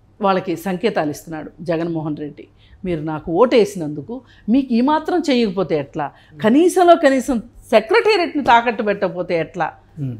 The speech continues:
Speaker 2: ఒక్కొక్క మనిషి మీద నేను తప్పు చేయకపోతే ఎట్లా?
Speaker 1: ఎట్లా?
Speaker 2: Hmm.
Speaker 1: ఇప్పుడు ఆ రాష్ట్రం అప్పుల ఊబిలో ఉంది.
Speaker 2: Hmm.
Speaker 1: రోడ్లు వేసుకుంటానికి డబ్బులు లేవు. మళ్ళీ మళ్ళీ చెప్పుకున్నా కానీ, ఆ, ఒక్కొక్క రాజకీయ నాయకుడిని తన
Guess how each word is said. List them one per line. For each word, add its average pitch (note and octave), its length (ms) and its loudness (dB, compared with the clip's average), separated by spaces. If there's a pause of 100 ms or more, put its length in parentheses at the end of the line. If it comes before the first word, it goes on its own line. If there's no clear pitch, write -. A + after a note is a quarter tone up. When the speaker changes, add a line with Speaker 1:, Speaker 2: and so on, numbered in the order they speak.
(680)
Speaker 2:
ఒక్కొక్క D#3+ 280 -2
మనిషి F#3+ 260 0
మీద A3+ 120 2
నేను G#3 160 2
తప్పు F#3+ 220 2
చేయకపోతే F3 400 4
ఎట్లా? D3+ 360 -4
Speaker 1:
ఎట్లా? - 440 0 (320)
Speaker 2:
Hmm. C#3+ 140 -2 (840)
Speaker 1:
ఇప్పుడు C#4 320 -4
ఆ F3+ 140 4
రాష్ట్రం E3 460 -6 (320)
అప్పుల F3+ 300 -4
ఊబిలో F3+ 380 2
ఉంది. G3 380 -4 (140)
Speaker 2:
Hmm. D3 140 -6
Speaker 1:
రోడ్లు F#3 340 0
వేసుకుంటానికి D#3+ 560 -4
డబ్బులు E3 340 4
లేవు. A#3 420 6
మళ్ళీ G#3 300 2
మళ్ళీ B3 280 6
చెప్పుకున్నా A3 560 -2
కానీ, A#3+ 340 -4 (480)
ఆ, F#3 60 -2 (440)
ఒక్కొక్క A#3 420 0 (340)
రాజకీయ G#3 460 0
నాయకుడిని G3 520 -4
తన F#3 520 -4